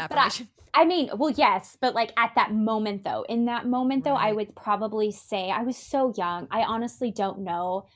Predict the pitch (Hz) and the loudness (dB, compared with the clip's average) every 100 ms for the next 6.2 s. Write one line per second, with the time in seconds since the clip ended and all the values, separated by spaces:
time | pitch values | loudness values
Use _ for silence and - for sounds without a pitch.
0 | _ _ _ _ _ 185 180 170 165 156 | _ _ _ _ _ -10 -8 -6 -8 -12
1 | 156 - 190 202 202 190 - - _ 202 | -12 -6 -2 2 2 0 -4 -10 _ -8
2 | 185 190 180 - 233 202 196 185 180 190 | -4 -4 -4 -6 -6 -4 -2 -2 -2 -6
3 | - 214 - 190 - 196 196 208 175 185 | -6 -10 -8 -10 -6 -6 -4 -6 -4 -6
4 | 202 - 170 185 233 190 185 196 190 - | -8 -8 -8 -6 -4 -4 -6 -8 -8 -6
5 | 170 202 190 185 190 - 196 180 175 139 | -4 -2 -4 -6 -10 -8 -4 -6 -4 -4
6 | - | -4